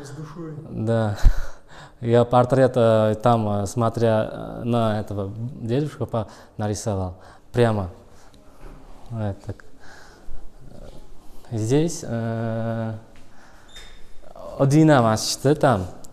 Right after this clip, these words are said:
Speaker 2: э, Карши такой масжид есть. Чуть-чуть криво, оказывается.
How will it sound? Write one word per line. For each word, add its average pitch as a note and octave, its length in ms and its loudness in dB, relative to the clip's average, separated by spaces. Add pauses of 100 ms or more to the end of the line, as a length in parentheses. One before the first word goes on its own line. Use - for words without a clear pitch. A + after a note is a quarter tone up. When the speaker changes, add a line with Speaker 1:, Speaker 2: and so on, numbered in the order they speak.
Speaker 2:
э, A2 300 0
Карши A#2+ 360 2
такой A#2+ 340 2
масжид G#2 440 -2
есть. C3+ 340 2 (960)
Чуть-чуть - 260 -16
криво, A2+ 360 -8
оказывается. G2 480 -14